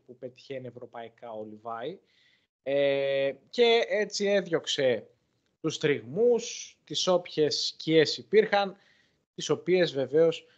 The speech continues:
θα συζητήσουμε, ε, με τον, α, συνομιλητή μου, τον Μάρε τον Ματσάκο, στην εκπομπή μας.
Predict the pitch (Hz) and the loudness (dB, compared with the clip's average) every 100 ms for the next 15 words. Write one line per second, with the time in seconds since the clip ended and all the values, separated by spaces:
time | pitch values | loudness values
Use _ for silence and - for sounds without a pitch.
0 | _ _ - 185 - 139 127 123 151 - | _ _ -2 0 0 -4 -8 -6 -8 -8
1 | 156 151 _ _ _ _ 123 127 127 151 | -10 -10 _ _ _ _ 0 2 0 2
2 | 156 156 156 147 135 _ - 131 131 131 | 0 2 0 0 -6 _ -6 0 2 2
3 | 127 123 160 143 131 123 117 151 147 131 | 2 0 0 -2 -2 -6 -4 -6 -4 -4
4 | 135 143 131 123 113 139 135 143 139 - | -2 -2 -4 -6 -4 -4 -2 -6 -8 -14
5 | - 147 147 _ 139 - 151 160 151 120 | -8 -8 -10 _ -14 -2 0 2 0 -2
6 | - - | -8 -14